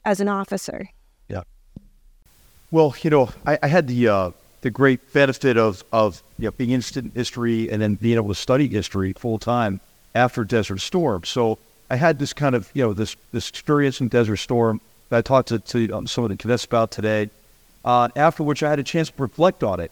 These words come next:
Speaker 2: and to maybe try to place it in context of military history broadly, but also thinking about future war when I studied military history at the University of North Carolina.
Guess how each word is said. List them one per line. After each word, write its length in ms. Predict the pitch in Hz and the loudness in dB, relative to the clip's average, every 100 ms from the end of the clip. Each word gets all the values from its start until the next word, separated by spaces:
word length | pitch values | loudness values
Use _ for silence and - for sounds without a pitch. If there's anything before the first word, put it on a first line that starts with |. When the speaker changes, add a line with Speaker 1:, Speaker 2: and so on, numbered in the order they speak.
| _ | _
Speaker 2:
and 160 | 123 120 | -8 -8
to 100 | - - | -8 -2
maybe 220 | 151 151 | 0 -2
try 200 | - 147 | -2 -2
to 80 | 120 | -2
place 360 | - 156 - | 0 0 0
it 80 | 131 | -2
in 100 | 107 | -2
context 640 | - 135 151 - 104 - 110 | 0 0 0 -2 -4 -4 -8
of 140 | 98 _ _ _ - | -8 _ _ _ 0
military 400 | 143 143 - 131 | 2 2 2 0
history 320 | 135 - 131 | 0 -2 -4
broadly, 520 | 98 123 135 127 131 | 0 2 4 2 0
but 120 | 127 127 | 0 0
also 260 | 151 143 | 0 -4
thinking 380 | 107 147 131 123 | -4 -6 -4 -2
about 240 | 120 107 | 0 0
future 380 | - 175 - 120 | 0 -4 -2 -6
war 280 | 92 101 104 - _ _ | -4 -2 -4 -8 _ _
when 120 | 131 131 | -2 -2
I 40 | |
studied 340 | - 143 127 | 0 0 0
military 320 | 123 120 - 120 | 0 0 2 0
history 360 | - 123 113 | 0 0 2
at 140 | 107 - | 0 0
the 80 | |
University 380 | 117 107 110 - | -2 0 0 -2
of 20 | |
North 160 | 104 98 | -6 -4
Carolina. 540 | 110 104 104 92 78 | -2 0 0 -2 -4